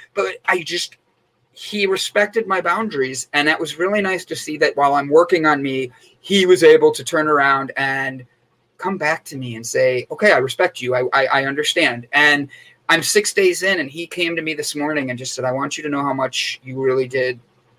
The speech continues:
You asked me in the nice way, even though it wasn't the best tone. You saw you weren't in a good headspace, and you came back to me and made sure I wasn't breaking any barriers." Bob says,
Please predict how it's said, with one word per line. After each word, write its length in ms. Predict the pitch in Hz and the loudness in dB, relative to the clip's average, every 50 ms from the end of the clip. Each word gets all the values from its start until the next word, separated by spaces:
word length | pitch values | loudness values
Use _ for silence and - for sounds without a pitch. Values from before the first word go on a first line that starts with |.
| _ - | _ -8
You 160 | 139 143 - - | -8 -4 2 4
asked 340 | 143 151 151 151 - - 151 | 6 6 4 4 0 -6 -4
me 100 | 139 135 | -4 -4
in 100 | 135 131 | -4 -6
the 60 | 127 | -4
nice 320 | 131 139 147 170 - - | 0 2 2 2 2 2
way, 260 | 139 135 127 127 120 - | 2 2 4 4 2 0
even 260 | - 143 139 147 147 | -2 -4 -2 -2 -2
though 140 | 143 139 135 | -2 0 -2
it 100 | 127 - | 2 4
wasn't 320 | 151 160 160 - - - _ _ | 4 4 4 2 -4 -8 _ _
the 80 | - 160 | -6 -2
best 320 | 127 - 175 170 - - | 0 0 0 0 -2 -2
tone. 420 | - 220 214 196 139 131 127 127 120 - - - - - _ _ _ _ | 2 4 4 4 4 0 -4 -10 -14 -18 -20 -20 -20 -20 _ _ _ _
You 140 | - 139 131 | -12 -8 -8
saw 300 | - - 165 165 160 151 | -2 2 4 6 6 6
you 180 | 147 135 131 | 4 2 -4
weren't 200 | 127 123 120 120 | -8 -10 -10 -10
in 100 | 127 120 | -12 -12
a 20 | 117 | -12
good 180 | 117 117 113 | -12 -12 -12
headspace, 480 | 117 117 110 - - - 110 113 - - | -12 -12 -14 -12 -12 -12 -12 -12 -14 -16
and 80 | 117 | -20
you 80 | 113 113 | -20 -20
came 240 | - - 135 131 131 | -14 -10 -8 -6 -4
back 240 | 131 131 123 120 123 | -2 -2 -2 -2 -4
to 100 | - 120 | -8 -10
me 340 | 117 117 117 117 113 120 120 _ _ _ _ _ - | -10 -8 -8 -8 -10 -10 -14 _ _ _ _ _ -8
and 100 | 123 123 | -4 -2
made 220 | 123 127 123 123 120 | 0 0 0 0 -2
sure 260 | - - 120 120 120 | -2 0 2 2 2
I 60 | 120 | 2
wasn't 300 | 120 120 117 117 113 - | 0 0 -2 -4 -4 -4
breaking 300 | 120 113 113 117 113 110 | -2 -4 -4 -6 -8 -8
any 120 | 113 110 | -8 -6
barriers." 560 | 110 - 110 110 120 101 87 92 - - - - _ _ _ _ _ _ _ - - - _ _ - | -4 -2 0 0 0 -2 -4 -6 -10 -12 -12 -14 _ _ _ _ _ _ _ -12 -12 -12 _ _ 2
Bob 300 | 185 170 175 190 190 - | 4 6 6 6 4 4
says, 480 | - - 170 147 143 - - - - | 6 6 6 6 6 2 -4 -12 -16